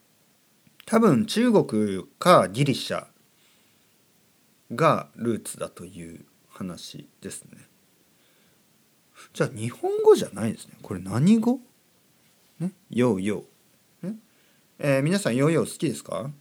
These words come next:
うん。あ、ワールドヨーヨーコンテストとかあるんですね。じゃあ、あ、僕はね、これヨーヨーって日本のおもちゃと思ってました。違うんですね。世界、世界どこでもあるんですね。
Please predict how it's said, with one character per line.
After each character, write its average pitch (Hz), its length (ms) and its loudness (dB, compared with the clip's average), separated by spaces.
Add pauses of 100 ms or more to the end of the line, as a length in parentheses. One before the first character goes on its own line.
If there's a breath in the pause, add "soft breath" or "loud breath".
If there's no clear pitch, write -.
(580)
う 104 40 -10
ん。 90 200 -12 (640)
あ、 - 120 -12 (320 soft breath)
ワ 143 220 6
ー - 20 6
ル 240 80 4
ド 214 120 2
ヨ 165 240 4
ー 220 40 6
ヨ 214 120 4
ー 208 40 -8
コ 208 160 -2
ン 156 100 0
テ - 140 -12
ス - 80 -16
ト - 80 -20
と 92 80 -20
か 90 80 -14
あ 90 60 -10
る 85 80 -14
ん 71 40 -16
で 69 60 -20
す - 80 -18
ね。 131 160 -10
じ 156 100 -2
ゃ 143 40 2
あ、 104 100 -2 (500 soft breath)
あ、 110 60 -6
僕 110 220 -10
は 226 80 -2
ね、 135 100 -2
こ 90 120 -10
れ 87 80 -10
ヨ 160 180 0
ー - 20 0
ヨ 277 120 0
ー - 20 -6
っ - 40 -8
て 90 80 -14
日 110 220 -2
本 302 360 -6
の 302 80 -4
お 285 40 0
も 294 100 -2
ち 294 120 -10
ゃ - 40 -4
と - 80 -6
思 - 120 -4
っ - 40 -14
て - 100 -14
ま 78 100 -10
し - 80 -18
た。 - 80 -20
違 - 260 -12 (160)
う - 20 -6
ん 240 40 -2
で - 80 -6
す - 100 -16
ね。 107 220 -10 (500 soft breath)
世 - 240 -4
界、 233 340 -2
世 - 160 -10
界 190 240 0
ど 117 120 -4
こ 240 100 0
で 175 60 0
も 92 120 -4
あ 85 40 -8
る 85 60 -14
ん - 40 -20
で 76 80 -20
す - 100 -16
ね。 143 160 -10